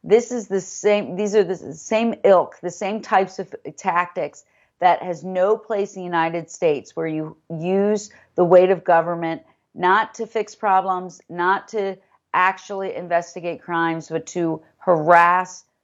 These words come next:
your political opponents. It has no place in the United States of America. People have had enough,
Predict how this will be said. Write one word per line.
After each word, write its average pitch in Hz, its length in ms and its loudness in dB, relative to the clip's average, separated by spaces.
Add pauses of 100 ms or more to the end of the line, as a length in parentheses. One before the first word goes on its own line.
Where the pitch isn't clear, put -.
your 170 160 -4
political 170 520 0
opponents. 156 800 -2
It 175 100 -2
has 160 240 0
no 175 340 4
place 190 520 -2 (120)
in 175 100 -8
the 170 60 -4
United 160 300 -2
States 165 240 -6
of 151 60 -10
America. 151 640 0 (380)
People 214 340 2
have 226 80 -2
had 175 240 0
enough, 151 480 -6